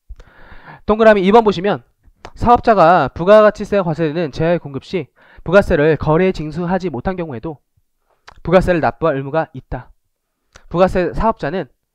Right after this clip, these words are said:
영리 목적 없이 사업상 독립적으로 용역을 공급하는 자지 거래 징수를 뭐 못했다, 그래서 납세 의무가 없다, 이런 게 아니에요. 요 납세 의무자 요건만 해당하면 납세 의무가 있는 거예요.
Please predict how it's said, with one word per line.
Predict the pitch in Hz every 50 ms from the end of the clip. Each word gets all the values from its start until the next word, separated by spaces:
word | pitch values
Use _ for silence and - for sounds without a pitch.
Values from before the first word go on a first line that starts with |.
| _ -
영리 | 135 131 147 175 190
목적 | 190 185 180 170 - 180 160
없이 | 151 - _ - - 185 202 220 -
사업상 | - - - 208 214 - - - 208 185 143 - _
독립적으로 | 151 143 151 180 185 - - 175 165 143 131 139 151 147 _
용역을 | 156 160 160 156 143
공급하는 | - 143 147 160 - 175 156
자지 | 143 - - 123 - 165 165 127 - _ _ _ _ _ _ _ _ -
거래 | - 147 147 160 185 196 196 202
징수를 | - 170 165 160 151 175 175 170
뭐 | 139 131 117
못했다, | 127 139 - 170 175 - - 143 127 120 _
그래서 | - - 156 135
납세 | 120 - - -
의무가 | 180 185 170 127
없다, | 113 - - -
이런 | 120 127 160
게 | 170 127
아니에요. | - - 127 123 - _ _ _ _ _ _ _ _ -
요 | 170 165
납세 | 151 135 139 - - 208
의무자 | 208 208 196 190 190
요건만 | 160 151 - - 202 196 190 180
해당하면 | 202 220 233 226 190 165 175 214 202
납세 | - - 117 - -
의무가 | 165 160 170 - -
있는 | 123 127 147 175 226 240 196
거예요. | 139 - - -